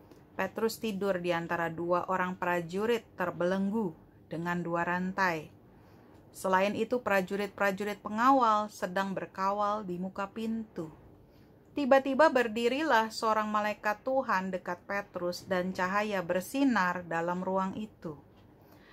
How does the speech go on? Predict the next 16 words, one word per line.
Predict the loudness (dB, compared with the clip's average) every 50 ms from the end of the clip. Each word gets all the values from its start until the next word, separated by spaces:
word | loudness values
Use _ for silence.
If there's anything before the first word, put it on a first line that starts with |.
| -20 -20 -18 -2 2
Malaikat | 4 4 4 4 4 2 0 2
itu | 0 -4 0 2 4
menepuk | 4 4 4 2 0 0 -4 -6 -4 0 2
Petrus | 2 2 2 0 -4 -2 -2 -2 -4 -8 -4
untuk | -2 0 0 0 0 0 -2
membangunkannya. | -2 0 2 0 0 0 -2 -4 -4 -4 -4 -4 -4 -4 -4 -6 -6 -6 -6 -6 -8 -8
Katanya, | -6 -6 -6 -4 -4 -4 -4 -4 -4 -4 -6 -8 -10 -14 -20 -20 -20 -18 -2
"Bangunlah | 4 4 4 4 4 0 4 4 4 4 4
segera." | -2 -8 -6 -4 -2 0 0 0 0 0 -4 -10 -18 -20 -20 -20 -20 -20 -20 -20 _
Maka | -2 -2 0 0 -2 -2 -2
gugurlah | -4 -6 -6 -6 -6 -4 -2 -2 -2 -2 -4 -8
rantai | -6 -6 -4 -4 -4 -4 -4 -6 -6 -4 -6 -8
itu | -10 -10 -10 -8 -8 -8 -10 -12 -8
dari | -6 -4 -2 -2 -2 -4 -4
tangan | -6 -6 -6 -6 -6 -6
Petrus. | -8 -8 -10 -10 -10 -12 -14 -14 -12 -12 -12 -14 -14 -16